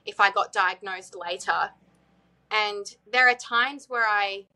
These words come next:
almost wished I didn't know. Um,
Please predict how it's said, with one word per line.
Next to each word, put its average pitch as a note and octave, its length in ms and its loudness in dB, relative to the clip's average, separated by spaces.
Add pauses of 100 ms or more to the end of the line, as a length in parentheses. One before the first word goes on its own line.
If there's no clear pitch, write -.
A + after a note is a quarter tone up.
(1040)
almost A#3+ 460 0
wished A3 360 -8 (100)
I G3+ 220 2
didn't G#3+ 340 -8
know. C4 380 -2 (920)
Um, G3 500 6